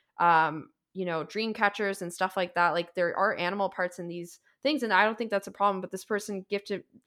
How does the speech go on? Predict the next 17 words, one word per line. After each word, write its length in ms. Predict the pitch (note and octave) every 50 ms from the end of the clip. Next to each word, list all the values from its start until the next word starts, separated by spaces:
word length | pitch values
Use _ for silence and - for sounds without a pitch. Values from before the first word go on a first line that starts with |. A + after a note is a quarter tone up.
| _
I 100 | G#3 G#3+
could 200 | G#3+ G#3+ C4+ B3
tell 200 | - A#3+ A#3 C4
she 140 | C#4 C4+ E4
just 160 | D4+ D#4+ -
kept 280 | - - A#3+ - - -
giving 260 | G3 F#3 F3+ F#3+ F#3+
me 120 | G3 G3+ G3+
stuff 380 | - - - G3 G3 G3 - -
that 200 | - E3 D#3 - - - - _ _ _
she 260 | - - - A3+ A3 G#3+
was 240 | G3+ G3 F#3+ -
basically 480 | - - - G3 F#3+ G3 G3 - F#3+ F#3
being 180 | F#3+ F#3 F3+ F3
like, 180 | E3+ F3 F3 _
"Oh, 160 | G#3 A3 G#3
you, 280 | G3 F#3 G3 G#3 F#3+